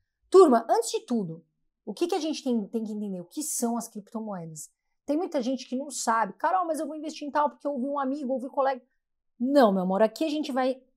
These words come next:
te explicar pra você não confundir, tá bom, turma? Calma, criatura, vai dar tudo certo. Eu sei que às vezes a falta de conhecimento, turma, e a falta, né, de você saber melhor sobre o assunto, faz você às vezes cair em golpe.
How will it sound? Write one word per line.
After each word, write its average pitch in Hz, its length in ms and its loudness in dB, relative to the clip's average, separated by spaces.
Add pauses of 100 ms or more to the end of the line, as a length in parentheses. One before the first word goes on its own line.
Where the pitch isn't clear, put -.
(220)
te - 140 -4
explicar - 400 6
pra 247 120 4
você 247 220 -2
não 262 180 -2
confundir, 196 880 -4 (180)
tá - 80 -18
bom, 208 240 2
turma? 165 320 -8 (460)
Calma, 240 340 6
criatura, 190 560 -6
vai 208 300 4
dar 233 140 0
tudo 240 200 -8
certo. 180 460 -8 (720)
Eu 302 140 8
sei 403 320 2
que 311 100 0
às 285 80 0
vezes 247 140 0
a 240 80 4
falta 226 260 -2
de 196 100 -10
conhecimento, 196 840 -6
turma, 175 240 -10
e 180 40 -6
a 185 60 -6
falta, 220 460 4
né, 185 160 -6
de 185 100 -6
você 180 220 -10
saber 196 380 2
melhor 185 260 0
sobre 170 240 -10
o 165 40 -8
assunto, 226 420 -2 (760)
faz 349 240 10
você 302 240 0
às 262 120 8
vezes 247 120 -2
cair 240 200 0
em 262 100 2
golpe. 208 500 2